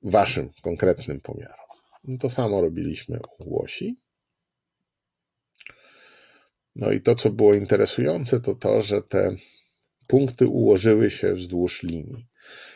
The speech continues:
Znaczy, za pierwszym razem to nie każdemu się ułożyły wzdłuż linii, były problemy, ale za każdym razem znajdowaliśmy gdzieś jakąś pomyłkę i po poprawieniu tej pomyłki te wszystkie punkty grzecznie układały się wzdłuż linii.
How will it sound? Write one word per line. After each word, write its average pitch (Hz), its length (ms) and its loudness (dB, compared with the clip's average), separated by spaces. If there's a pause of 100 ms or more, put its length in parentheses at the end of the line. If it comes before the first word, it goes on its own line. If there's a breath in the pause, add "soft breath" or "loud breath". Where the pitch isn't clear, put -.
(260 loud breath)
Znaczy, 214 340 -4
za 123 120 2
pierwszym 120 400 4
razem 113 320 6
to 120 80 0
nie 123 140 2
każdemu 117 440 4
się 82 180 -2
ułożyły 76 440 0
wzdłuż 76 380 -8
linii, 80 280 -6
były 92 340 2
problemy, 82 640 -2 (480 loud breath)
ale 123 400 6
za 101 180 2
każdym 117 360 2
razem 101 320 2
znajdowaliśmy 95 720 0
gdzieś 90 180 -6
jakąś 90 300 -2
pomyłkę 90 560 0
i 131 80 0
po - 160 -2
poprawieniu 113 580 2
tej 98 160 0
pomyłki 120 480 -4
te 107 140 2
wszystkie - 240 -6
punkty 117 360 -6
grzecznie 107 460 0
układały 73 540 -2
się - 140 -10
wzdłuż - 360 -18
linii. 87 200 -20